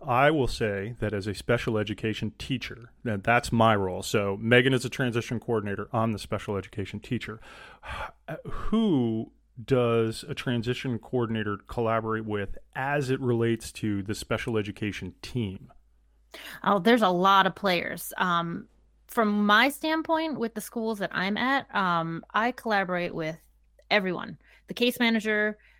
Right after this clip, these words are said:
Speaker 2: the related service providers, which can be the speech pathologist, the occupational therapist, the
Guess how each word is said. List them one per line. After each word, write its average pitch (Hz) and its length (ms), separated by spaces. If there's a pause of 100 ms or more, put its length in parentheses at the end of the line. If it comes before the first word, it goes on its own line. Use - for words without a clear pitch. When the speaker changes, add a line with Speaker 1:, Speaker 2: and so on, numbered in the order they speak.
(120)
Speaker 2:
the 202 80
related 208 340
service 226 380
providers, 170 540
which 185 160
can 196 160
be 180 100
the 175 100
speech - 320
pathologist, 196 880
the - 140
occupational 233 640
therapist, 165 480
the 180 80